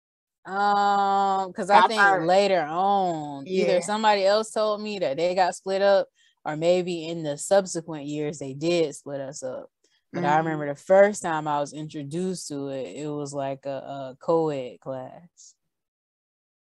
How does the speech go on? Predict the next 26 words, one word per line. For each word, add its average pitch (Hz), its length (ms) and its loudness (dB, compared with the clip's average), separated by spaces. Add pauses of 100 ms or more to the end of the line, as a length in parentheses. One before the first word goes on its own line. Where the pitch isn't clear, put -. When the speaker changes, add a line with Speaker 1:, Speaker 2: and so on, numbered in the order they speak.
(280)
Speaker 1:
And 170 280 -10
it 143 100 -8
Speaker 2:
Okay. 170 40 -6
Speaker 1:
was 139 440 -10 (160)
traumatizing 135 960 -8
to 135 60 -20
me. 135 340 -20 (2000)
And 151 280 -6
it 151 100 -2
was, 156 200 0
like, 143 280 0
from 156 220 -6
that 165 280 4
point 156 240 -2
on, 156 280 0
I 135 120 -2
just 135 320 -6
wasn't, 135 680 -6 (480)
<laughs> - 360 4
I 175 140 6
wasn't 175 420 6
open 147 440 -4
to 139 140 -12
hearing 143 340 -8
about - 380 -14
it. - 80 -20